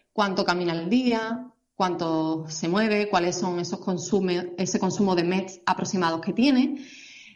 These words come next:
Si el paciente, por ejemplo, en el caso de que es sedentario, le podemos dar pautas de que empiece a moverse, de que empiece a hacer actividad, si no puede salir de la casa, pues en la misma casa.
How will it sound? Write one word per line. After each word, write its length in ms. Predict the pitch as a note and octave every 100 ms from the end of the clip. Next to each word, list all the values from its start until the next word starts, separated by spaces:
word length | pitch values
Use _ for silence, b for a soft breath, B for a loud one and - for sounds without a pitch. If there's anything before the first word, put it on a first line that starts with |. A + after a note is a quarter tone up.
| B
Si 200 | - A3
el 60 |
paciente, 680 | G#3 G3 - G#3+ G#3+ G#3 G3+
por 120 | G3+
ejemplo, 760 | G3+ - G#3 G3+ G3+ G3 F#3+ F#3+
en 180 | F#3+ F#3+
el 60 |
caso 240 | F#3+ F#3+ G#3
de 80 | F#3+
que 80 |
es 60 | F#3+
sedentario, 460 | G3+ F#3 F#3 G3+ F#3+
le 100 | F3+
podemos 340 | F#3 F3+ F3+
dar 200 | F3+ F3
pautas 340 | F3+ F3 F3+ F3
de 120 | E3+
que 80 | E3+
empiece 300 | D#3+ E3 E3
a 40 |
moverse, 640 | D#3 D#3+ C4 - A#3 A3+ A#3+ - _ _ _
de 260 | F#3+ F#3+ F#3
que 80 | F3
empiece 580 | E3+ F3+ F3+ - E3+ -
a 60 |
hacer 380 | F3 - F3+ E3+
actividad, 600 | - - - E3+ E3 E3+
si 100 | F3 F#3+
no 80 |
puede 180 | F3 F3+
salir 360 | F3 F3+ E3+ E3
de 80 | E3+
la 100 | E3
casa, 460 | F3 E3 E3 D3 -
pues 180 | F3+ F3
en 140 | E3+
la 80 | D#3+
misma 280 | E3 D#3+ D#3+
casa. 580 | B3+ - A#3 A3 A#3